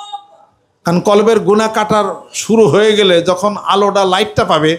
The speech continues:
তখন এই কান দিয়াও, ওই কানে ওটাও আল্লাহর জিকির, এটা শোনা যাবে।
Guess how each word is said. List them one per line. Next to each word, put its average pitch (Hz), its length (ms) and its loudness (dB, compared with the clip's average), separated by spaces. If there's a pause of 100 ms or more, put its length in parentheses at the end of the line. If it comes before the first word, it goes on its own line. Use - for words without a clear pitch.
(320)
তখন 226 300 0
এই 233 220 2
কান 233 380 -2
দিয়াও, 233 400 2
ওই 214 140 2
কানে 220 400 -2
ওটাও 202 380 0
আল্লাহর 185 340 0
জিকির, 170 280 -4
এটা 190 160 0
শোনা 180 320 -2
যাবে। 123 320 -2